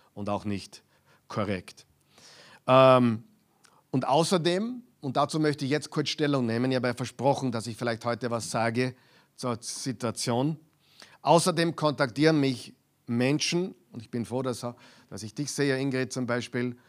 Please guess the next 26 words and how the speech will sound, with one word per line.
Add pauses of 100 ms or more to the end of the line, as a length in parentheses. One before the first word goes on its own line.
(160)
Ingrid
hat
mich
zum
Beispiel
kontaktiert, (100)
andere, (580)
viele
Menschen
kontaktieren, (240)
nicht
viele,
aber
einige
kontaktieren
mich, (640)
die
unsicher
sind,
ob
sie
in
den
Gottesdienst
kommen (300)
dürfen.